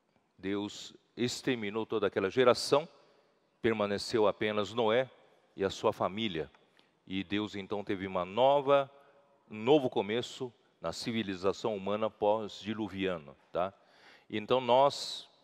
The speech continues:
eh, vimos que, que esse contato não fez bem, né, para o ser humano. Então, o homem, a partir do depois do dilúvio,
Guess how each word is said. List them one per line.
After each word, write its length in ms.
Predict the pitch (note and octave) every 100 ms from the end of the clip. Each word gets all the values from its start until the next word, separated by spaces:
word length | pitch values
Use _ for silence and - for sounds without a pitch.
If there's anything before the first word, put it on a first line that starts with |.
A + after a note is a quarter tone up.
| _ _ _
eh, 220 | E2+ F2+ E2
vimos 460 | G2 C3 A#2 -
que, 320 | - B2 G#2+ - _ _ _ _
que 260 | - G2+ -
esse 260 | F3+ F#3+ -
contato 560 | F3 D3 C#3+ C3+ - - - _ _ _ _
não 160 | C3+
fez 260 | D3 D3+ A2
bem, 280 | F#2 G#2+ F#2+ _ _ _ _
né, 220 | E2+ F#2 E2+
para 160 | G2 F#2+
o 80 | F2+
ser 240 | - A#2
humano. 400 | B2 G#2+ B2 A2+ _ _ _ _ _ _ _
Então, 300 | G#2 D3+ D3+
o 20 |
homem, 500 | C#3+ F#3+ D#3+ G#2+ E2+ - _ _ _ _ _ _ -
a 120 | A#2+
partir 640 | - A2+ - F3 E3 G#2 - -
do 180 | G#2+ A2
depois 480 | A2+ - F3+ D#3+
do 140 | A#2 A2
dilúvio, 580 | G#2+ C3 D#3+ G2 D#2+